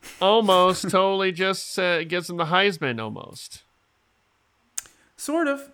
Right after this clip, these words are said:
Speaker 2: This is the first time that I've actually felt like a woman would not have been okay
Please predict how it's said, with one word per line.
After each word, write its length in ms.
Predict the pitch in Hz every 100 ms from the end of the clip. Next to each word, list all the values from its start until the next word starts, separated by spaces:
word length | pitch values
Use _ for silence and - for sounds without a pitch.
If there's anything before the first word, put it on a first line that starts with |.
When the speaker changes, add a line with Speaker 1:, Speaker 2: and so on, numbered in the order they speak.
| _
Speaker 2:
This 180 | 151 240
is 120 | 311 330
the 80 |
first 280 | - 233 214
time 260 | 220 202 180
that 100 | 143
I've 200 | 139 123
actually 440 | 123 123 - 123
felt 300 | 110 123 117
like 160 | - 120
a 60 | 117
woman 420 | 117 117 120 113
would 180 | 113 110
not 360 | 113 117 -
have 220 | 120 107
been 140 | 110 110
okay 240 | 107 139